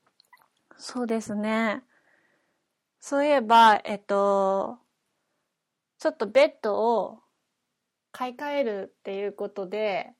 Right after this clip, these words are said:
ベッドが届く前に、ちょっと部屋の整理をしてまして、シーディーダック、あるじゃないですか、シーディーを入れるやつ。そこに、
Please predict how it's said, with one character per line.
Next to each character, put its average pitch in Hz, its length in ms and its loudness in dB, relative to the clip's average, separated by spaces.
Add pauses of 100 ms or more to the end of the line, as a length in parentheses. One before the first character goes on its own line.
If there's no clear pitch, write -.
(600)
ベ 262 100 -4
ッ 247 100 -8
ド 226 140 -6
が 208 100 -8
届 214 380 -8
く 202 120 -10
前 190 360 -12
に、 214 480 -6 (1120)
ち 269 100 -12
ょ - 20 -10
っ - 40 -10
と 185 320 -8 (140)
部 254 40 -6
屋 254 200 -2
の 277 180 -4
整 311 300 -4
理 190 140 -4
を 185 120 -8
し - 140 -20
て 196 140 -8
ま 190 220 -12
し - 180 -20
て、 202 680 -2 (1200)
シ 277 300 -4
ー - 20 -6
デ 302 160 -6
ィ - 40 -8
ー - 20 -8
ダ 302 140 -4
ッ - 20 -10
ク、 214 420 -8 (1120)
あ 214 140 -2
る 208 80 -2
じ 202 100 -4
ゃ 202 60 -2
な 180 180 -4
い 170 40 -8
で 180 100 -6
す - 100 -20
か、 175 140 -6
シ 214 220 -4
ー - 20 -4
デ 196 80 -2
ィ 208 60 0
ー 185 100 0
を - 20 0
入 180 80 -2
れ 185 140 -2
る 180 80 -4
や 180 180 -6
つ。 269 340 -6 (920)
そ - 160 -10
こ 277 160 0
に、 339 500 -4